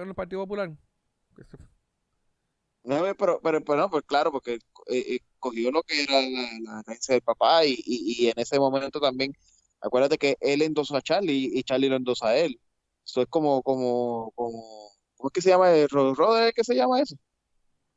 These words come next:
Speaker 1: ¿Mm?
Speaker 2: Pues, ¿cómo es que se llama lo, lo de, lo que Freddy se pasaba jodiendo? El Road, Road Runner era, Road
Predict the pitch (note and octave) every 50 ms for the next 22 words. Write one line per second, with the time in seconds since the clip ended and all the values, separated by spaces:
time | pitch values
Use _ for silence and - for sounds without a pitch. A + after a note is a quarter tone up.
0 | _ _ _ _ _ _ _ _ _ _ C#3 C#3 D#3 G#3 E4+ E4 _ _ _ _
1 | _ _ _ _ _ _ _ _ _ _ _ _ _ _ - - C#3+ C#3 D3 D3
2 | D3+ D3+ G3+ G3 F#3+ G#3+ G#3 G#3 A3 A#3 A#3 G#3+ G3 F3+ E3+ D#3+ D#3 D#3 D3+ D3+
3 | D3 D3 C#3+ C#3 C3+ C3+ B2+ A#2+ A#2 A2+ A2 _ _ _ _ _ _ _ _ -
4 | C#3 C3+ C#3+ C#3+ - - C#3+ D3 D3 D#3 D#3+ - F3 E3+ E3+ F#3 F#3 F#3+ F#3+ F#3+
5 | F#3+ F#3+ F#3 F3+ F#3+ F#3+ F#3 F3 D#3 D3 - C#3+ D3+ D#3 - - - - E3 F3+
6 | - _ - - G#3+ G#3+ G3+ F#3 F3+ F3 F#3 G3 F#3+ E3+ C#3+ C3+ C3+ D3 D#3